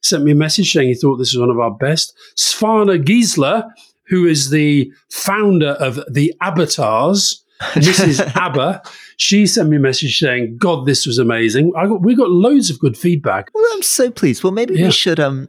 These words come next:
Speaker 2: occasionally, I mean, not all the time, but occasionally branch out and do more people that we think are kind of interesting, provocative thinkers as well as, as kind of leading politicians.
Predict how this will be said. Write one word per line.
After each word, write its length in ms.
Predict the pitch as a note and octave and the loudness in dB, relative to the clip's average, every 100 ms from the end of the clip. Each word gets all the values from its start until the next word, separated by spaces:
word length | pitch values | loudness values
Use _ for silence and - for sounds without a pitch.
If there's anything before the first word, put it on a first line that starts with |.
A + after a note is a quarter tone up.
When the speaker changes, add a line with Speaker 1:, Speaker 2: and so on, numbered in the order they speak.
| - | -8
Speaker 2:
occasionally, 800 | C3 - D#3+ D#3 - G#2 D#2 - | -6 -2 0 0 -2 -2 -4 -4
I 60 | A2+ | -2
mean, 100 | B2+ | 0
not 140 | B2+ | 0
all 100 | A#2 | -2
the 80 | G2 | -4
time, 220 | - E2+ | -4 -6
but 100 | F#2 | -4
occasionally 460 | A2 C#3 C3+ - G2+ | -6 -4 -4 -2 -4
branch 420 | - F#2 F2+ - | -4 -4 -6 -6
out 240 | E2+ F2 - | -6 -8 -6
and 260 | A2+ A2 G#2 | -4 -4 -2
do 500 | A#2+ A#2 A#2 A2+ - _ - | -2 0 -2 -4 -10 _ -6
more 220 | A#2 A#2 | -2 -2
people 360 | - - - A2+ | -6 -12 -8 -6
that 180 | G#2+ | -6
we 100 | A2+ | -6
think 340 | A#2+ B2+ A#2+ - | -6 -6 -6 -4
are 180 | A#2 A2+ _ _ _ _ _ _ - | -6 -6 _ _ _ _ _ _ -8
kind 120 | A#2+ | -4
of 40 | |
interesting, 580 | - C3 - A#2 - A2+ | -2 -4 -4 -6 -4 -6
provocative 500 | - A#2+ A#2 - A2+ | -8 -8 -8 -8 -10
thinkers 440 | - C#3+ - F2+ G2 | -6 -6 -6 -8 -6
as 160 | F#2+ | -4
well 160 | G#2+ G2 | -4 -2
as, 320 | F2+ - - _ | -2 -4 -4 _
as 100 | F#2+ | -14
kind 200 | - G2+ | -6 -6
of 60 | F#2+ | -2
leading 240 | F#2+ F2+ | -4 -4
politicians. 640 | D#2 F2+ - E2+ - - | -6 -8 -8 -8 -8 -10